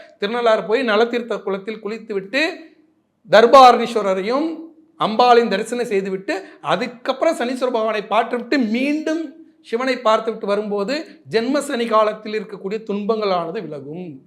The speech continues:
இது ரொம்ப க-, முக்கியமா கடைபிடிக்க வேண்டிய விஷயம். அதுக்கடுத்து வந்து பாத்தீங்கன்னா இந்த இதுலயே, இந்த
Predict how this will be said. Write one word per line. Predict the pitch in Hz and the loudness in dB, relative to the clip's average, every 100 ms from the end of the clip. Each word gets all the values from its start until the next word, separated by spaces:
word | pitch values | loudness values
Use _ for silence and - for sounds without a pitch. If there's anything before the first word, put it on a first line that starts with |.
| _ _ _ | _ _ _
இது | 151 160 | -4 -2
ரொம்ப | 165 220 | 0 -2
க-, | 185 160 | -4 -8
முக்கியமா | 175 202 202 196 | -8 -6 -4 -4
கடைபிடிக்க | 175 185 180 180 | -4 -6 -8 -8
வேண்டிய | 175 190 165 | -8 -8 -10
விஷயம். | 156 - 170 _ - - | -12 -12 -14 _ -20 -4
அதுக்கடுத்து | 185 220 220 226 | -4 -2 -4 -2
வந்து | 269 233 | -4 -4
பாத்தீங்கன்னா | 208 240 254 | -4 -2 -2
இந்த | 196 185 156 151 143 135 165 | -2 0 0 -2 -6 -8 -10
இதுலயே, | 190 240 240 | -6 -2 0
இந்த | 196 | 0